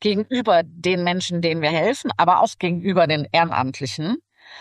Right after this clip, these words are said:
Ähm, und deswegen fand ich das damals und finde es nach wie vor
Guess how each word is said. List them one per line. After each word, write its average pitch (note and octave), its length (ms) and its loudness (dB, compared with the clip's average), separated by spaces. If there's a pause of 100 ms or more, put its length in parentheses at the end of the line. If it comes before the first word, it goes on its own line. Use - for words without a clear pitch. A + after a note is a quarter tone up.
(260)
Ähm, F#3 680 2
und F3+ 160 0
deswegen G#3 340 -2
fand F#3 340 -4
ich - 160 -8
das - 200 -8
damals G#3 480 2
und F3 160 -8
finde F#3 300 0
es - 100 -6
nach E3+ 240 2
wie F3+ 100 0
vor G#3+ 520 2